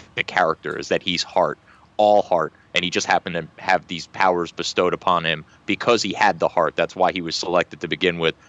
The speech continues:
and he's always been the voice of reason and, uh, in, in some respects, uh,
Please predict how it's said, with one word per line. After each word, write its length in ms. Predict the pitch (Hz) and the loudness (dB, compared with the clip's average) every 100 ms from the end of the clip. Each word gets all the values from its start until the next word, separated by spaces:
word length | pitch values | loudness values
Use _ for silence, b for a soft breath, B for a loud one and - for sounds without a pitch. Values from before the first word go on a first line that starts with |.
| b 92 | b -2
and 120 | 90 | -2
he's 160 | 104 - | -4 0
always 360 | 120 110 95 | 4 4 4
been 320 | 101 90 82 - b b | 0 0 -2 -14 b b
the 100 | 104 | 2
voice 300 | 101 98 - | 4 2 2
of 160 | 90 | -2
reason 540 | 92 87 82 82 80 80 - | -2 0 -2 -4 -4 -2 2
and, 420 | 82 80 78 78 | 4 4 2 0
uh, 60 | |
in, 420 | 69 82 69 82 - | 2 0 0 -8 -10
in 220 | 85 80 | -10 -4
some 220 | - 101 | -2 0
respects, 460 | 87 - 90 80 - b b b | -2 0 2 2 -4 b b b
uh, 340 | - 76 73 | 0 2 2